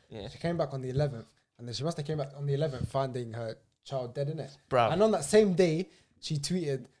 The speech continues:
Speaker 2: "Lil Durk tickets for sale, shout me." <laughs>
Speaker 1: For fuck's
Speaker 2: Something like
Speaker 1: sakes,
Speaker 2: that.
Speaker 1: man. For fuck's sakes.
Speaker 2: She is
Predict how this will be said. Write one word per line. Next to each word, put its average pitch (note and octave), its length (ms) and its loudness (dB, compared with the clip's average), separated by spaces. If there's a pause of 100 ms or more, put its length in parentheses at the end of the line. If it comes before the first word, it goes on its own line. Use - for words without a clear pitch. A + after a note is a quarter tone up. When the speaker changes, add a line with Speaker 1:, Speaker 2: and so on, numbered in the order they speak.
(220)
Speaker 2:
"Lil D3+ 180 -4
Durk C#3+ 260 -2
tickets D#3 260 -4
for - 80 -8
sale, B2+ 300 0
shout C#3 280 2
me." B2 120 -4
<laughs> - 0 -
Speaker 1:
For - 220 -6
fuck's - 80 0 (240)
Speaker 2:
Something G#2 140 2
like A#2 80 -2
Speaker 1:
sakes, - 100 -2
Speaker 2:
that. B2 200 -4
Speaker 1:
man. B2 80 -4
For B2 120 0
fuck's - 480 4
sakes. C#3+ 160 2
Speaker 2:
She E3 260 0
is C3+ 400 4